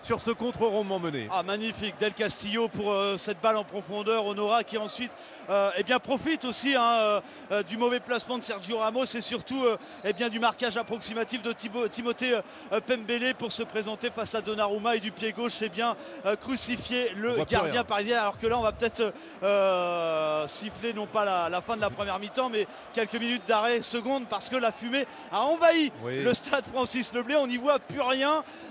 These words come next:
Speaker 2: Euh, évidemment la, la joie des supporters qui ont allumé plusieurs dizaines de fumigènes. Bon, euh, on va dire que ça se passe dans un bon état d'esprit parce qu'il n'y en a aucun qui vole a priori, mais ça fait de la fumée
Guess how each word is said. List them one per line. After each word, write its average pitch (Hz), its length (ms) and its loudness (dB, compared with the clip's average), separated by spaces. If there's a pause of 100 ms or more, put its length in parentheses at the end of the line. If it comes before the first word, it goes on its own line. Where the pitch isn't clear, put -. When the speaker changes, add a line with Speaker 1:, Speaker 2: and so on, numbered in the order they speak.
Speaker 2:
Euh, 202 800 4
évidemment 214 420 0
la, 202 200 4
la 208 140 4
joie 254 340 4
des 240 140 0
supporters 226 680 -4
qui 226 140 -10
ont 220 80 -2
allumé 220 320 -2
plusieurs 208 380 -6
dizaines 214 320 -4
de 214 100 -4
fumigènes. 196 560 -4 (580)
Bon, 185 200 0 (120)
euh, 151 1120 2 (140)
on 160 40 -6
va 170 120 -2
dire 185 100 -2
que - 60 -8
ça 190 120 -4
se - 60 -8
passe 190 180 -2
dans 185 120 0
un 185 100 2
bon 196 180 -2
état 202 240 -2
d'esprit 196 320 -4
parce 185 220 -4
qu'il 196 120 -6
n'y 190 60 -4
en 190 100 -2
a 190 60 2
aucun 202 280 0
qui 185 180 -12
vole 247 280 4
a 208 80 4
priori, 220 600 0
mais 262 220 2
ça 214 160 -4
fait 220 140 -4
de 208 80 -12
la 208 100 -2
fumée 196 340 -6